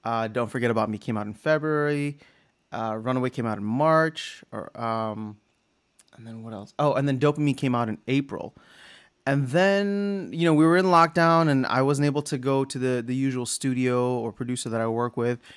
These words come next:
So I was trying to get creative, figure out what I was gonna do, if I was gonna start recording that stuff on my own and how I would handle that.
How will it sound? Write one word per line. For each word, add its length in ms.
So 320
I 140
was 140
trying 160
to 60
get 120
creative, 320
figure 220
out 140
what 280
I 100
was 140
gonna 220
do, 180
if 80
I 60
was 100
gonna 140
start 300
recording 420
that 120
stuff 360
on 140
my 220
own 380
and 140
how 160
I 100
would 120
handle 320
that. 340